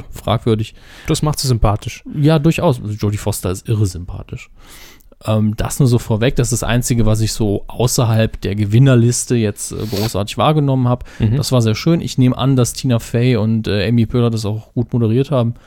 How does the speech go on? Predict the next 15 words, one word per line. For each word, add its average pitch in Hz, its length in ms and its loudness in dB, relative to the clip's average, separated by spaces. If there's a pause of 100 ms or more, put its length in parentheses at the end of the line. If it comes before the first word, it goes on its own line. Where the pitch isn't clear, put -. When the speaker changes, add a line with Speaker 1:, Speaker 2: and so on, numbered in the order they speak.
(320)
Speaker 1:
Die 113 80 -2
beiden 107 260 0
sind 107 160 0
eigentlich, 98 480 -8
äh, 95 220 -8
durchaus 110 800 -4 (460)
Profis, - 480 -4
was 101 120 -8
das 107 140 -6
angeht. 104 380 -6 (680)
Ähm, 113 1040 0 (220)
aber 104 440 -4
widmen 123 340 -2
wir - 140 -6
uns - 180 -10